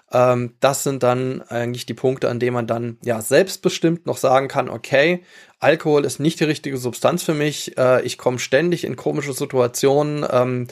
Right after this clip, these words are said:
ich betrinke mich so, dass ich am nächsten Tag nicht mehr weiß, wo ich war oder bin, äh, andere müssen mich immer nach Hause bringen, ich, äh,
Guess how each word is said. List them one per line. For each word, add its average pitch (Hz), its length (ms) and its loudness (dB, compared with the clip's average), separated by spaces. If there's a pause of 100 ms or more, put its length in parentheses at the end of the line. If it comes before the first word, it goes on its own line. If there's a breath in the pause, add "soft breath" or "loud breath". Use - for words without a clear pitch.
(260 loud breath)
ich - 160 -6
betrinke 147 360 -2
mich 135 180 -2
so, 160 260 6
dass 143 180 -2
ich 127 120 -4
am 123 100 -2
nächsten 131 300 -4
Tag - 240 0
nicht 165 220 0
mehr 156 140 2
weiß, 127 400 2
wo 120 120 -4
ich 117 140 -10
war 135 240 4
oder 120 180 -2
bin, 185 400 2 (440 loud breath)
äh, 127 80 4
andere 131 640 4
müssen 147 260 -4
mich 131 140 -6
immer 143 140 -2
nach 123 120 -4
Hause 147 220 2
bringen, 139 440 -4
ich, - 220 -8
äh, 127 320 4